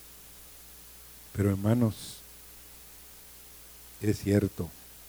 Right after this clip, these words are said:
Tenemos que cerrar las puertas. Tu Padre Celestial, fíjense, se está moviendo en tu vida para resolver ese problema que tú tienes de puertas abiertas.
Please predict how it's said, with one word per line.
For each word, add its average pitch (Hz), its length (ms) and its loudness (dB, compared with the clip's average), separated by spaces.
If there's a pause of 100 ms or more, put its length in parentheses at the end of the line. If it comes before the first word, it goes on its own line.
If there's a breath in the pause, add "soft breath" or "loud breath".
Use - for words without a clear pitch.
(2750)
Tenemos 98 360 4
que 104 100 2
cerrar 101 300 4
las 95 180 0
puertas. - 580 0 (1900)
Tu 107 100 2
Padre 127 360 6
Celestial, 127 600 2
fíjense, 107 360 -8 (1700)
se - 80 0
está - 180 -2
moviendo 117 540 2
en 117 80 -4
tu 107 120 -2
vida 127 280 2
para 117 200 -6
resolver 117 520 8
ese 139 180 2
problema 156 460 4
que - 100 -4
tú 139 160 6
tienes 151 260 4
de 117 80 6
puertas 147 520 8
abiertas. 135 480 -2